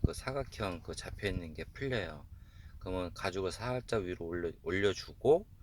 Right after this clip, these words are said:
그 다음에 기어박스를 제껴서, 어, 기어봉을 피해가면서 이렇게 뺄 수가 있어요. 그러니까 너무 겁먹지 마시고,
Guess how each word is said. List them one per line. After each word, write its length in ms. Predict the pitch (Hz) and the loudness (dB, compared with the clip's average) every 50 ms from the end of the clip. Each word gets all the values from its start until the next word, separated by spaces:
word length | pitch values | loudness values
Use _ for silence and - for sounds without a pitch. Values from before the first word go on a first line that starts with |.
| - - - - - - - - | -18 -16 -18 -16 -16 -10 4 12
그 80 | - - | 12 12
다음에 220 | 80 78 76 78 78 - | 12 12 12 2 -4 -6
기어박스를 600 | - - 95 98 - - 82 - - 87 78 - | 0 2 2 2 2 -4 -10 -4 -4 -4 -4 -4
제껴서, 640 | - - 87 _ - 87 80 85 113 135 156 185 - - - - - - - - - - - - - - - - - - - - - | -8 -10 -8 _ 4 4 6 10 12 12 12 12 10 -2 -18 -20 -20 -20 -20 -20 -20 -20 -20 -20 -20 -20 -20 -20 -20 -20 -18 -18 -10
어, 260 | - - 76 73 71 - - | -2 0 0 0 0 -2 2
기어봉을 800 | - 98 98 98 87 87 87 85 80 80 80 90 110 135 143 - - - - | 8 12 12 12 12 12 8 8 8 8 8 10 8 8 8 2 -12 -14 -6
피해가면서 680 | - - 175 170 165 151 143 123 113 104 87 - 87 | 6 10 12 12 12 12 12 12 12 10 8 8 4
이렇게 600 | 76 69 69 73 71 - - - - 78 71 69 - - - - - - - - - - - - - - - - - | 4 4 2 0 -2 -2 -4 -10 -6 -6 -6 -6 -6 -8 -8 -10 -12 -20 -20 -20 -20 -20 -20 -20 -20 -20 -10 6 8
뺄 120 | 151 156 160 | 8 8 8
수가 320 | - - 117 101 87 78 | 4 0 4 4 6 4
있어요. 480 | 76 - - - - 71 69 67 67 - - - - - - _ - - - - - - - - - - - - | 4 0 -4 -6 -6 -6 -6 -6 -8 -12 -18 -20 -20 -20 -20 _ -18 -16 -16 -16 -16 -20 -20 -20 -20 -20 -16 -10
그러니까 240 | - - - - | -10 0 0 4
너무 300 | 73 87 95 110 113 107 | 8 10 10 10 10 8
겁먹지 460 | - - 98 107 110 110 - - - 98 | 6 6 8 10 10 8 8 6 4 6
마시고, 600 | 92 85 82 82 87 87 90 117 135 156 170 | 8 8 8 6 4 2 8 10 10 10 10